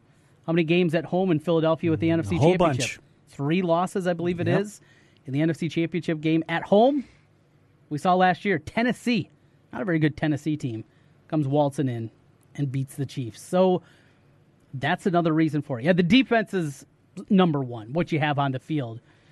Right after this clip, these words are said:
Speaker 1: But Andy Reid in those spots,
Speaker 2: Mm-hmm.
Speaker 1: he has not come up big for whoever he's been coaching.
Speaker 2: Offensive line, I think, is, um, maybe, maybe with the exception of Fisher at the left tackle. I like the right side of that line.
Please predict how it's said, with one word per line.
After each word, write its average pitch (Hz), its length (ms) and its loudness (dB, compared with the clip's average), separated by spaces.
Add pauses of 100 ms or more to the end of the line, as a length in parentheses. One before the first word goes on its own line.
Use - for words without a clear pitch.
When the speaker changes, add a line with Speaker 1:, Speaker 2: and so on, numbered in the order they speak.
(360)
Speaker 1:
But - 100 -12
Andy 226 200 0
Reid 233 180 2
in - 40 0
those 220 160 0
spots, 185 440 -4
Speaker 2:
Mm-hmm. 123 380 2
Speaker 1:
he 151 140 -6
has 170 420 -10
not 160 200 -4
come 180 180 2
up 165 140 0
big 156 300 0
for 131 260 -4
whoever 160 360 2
he's 110 180 -10
been 110 140 -12
coaching. 110 360 -18 (300)
Speaker 2:
Offensive 208 480 2
line, 214 220 4
I 196 100 4
think, 190 320 0
is, 151 240 4
um, 143 560 4 (300)
maybe, 170 240 2
maybe 180 240 2
with 196 160 2
the 190 80 4
exception 165 460 0
of 139 60 0
Fisher 170 320 2
at 147 100 2
the 151 80 0
left 143 260 2
tackle. 135 380 2
I 131 60 4
like 131 260 2
the 165 80 2
right 147 220 2
side 135 300 2
of 127 80 0
that 127 180 2
line. 123 380 0